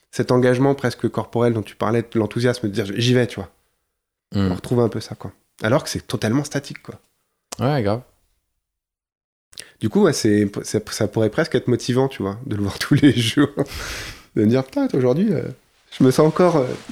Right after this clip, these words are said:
Speaker 1: touché par le truc. » euh. Et, euh, ouais, c'est, c'est amusant, hein, vraiment. Mais je me dis, euh, justement, le, le fait de, peut-être que l'échec, il vient, il arrive, euh, à,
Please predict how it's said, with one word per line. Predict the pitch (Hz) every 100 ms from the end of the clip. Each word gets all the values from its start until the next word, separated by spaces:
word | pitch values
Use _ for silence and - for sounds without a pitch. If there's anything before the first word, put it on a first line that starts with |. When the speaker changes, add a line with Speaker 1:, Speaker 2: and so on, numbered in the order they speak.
| -
Speaker 1:
touché | 156 175
par | 170 139
le | 143
truc. » | - 180 175
euh. | 123 117 - - - - _ _ _ _ _ - -
Et, |
euh, | 101 104 104 113 - - - - _ _ - -
ouais, | 117 196 226
c'est, | - 98 98
c'est | -
amusant, | 107 131 262
hein, | 156 131
vraiment. | 120 147 143 _ _ _ - - _ _ _ _ _ _ _ _ _ _ _ _ _ _ 104
Mais | 104
je | - 123
me |
dis, | 98 98 120 113
euh, | 98 98
justement, | 95 - 107 107
le, | 98 - - - - _ -
le |
fait | - - -
de, | 107 107 - _ _ _ -
peut-être | - 131
que | -
l'échec, | 120 - 143 -
il | 107
vient, | 104 117
il | - 107
arrive, | 101 113 120 107
euh, | 95 92 - _ _ _ _ _ -
à, | 113 98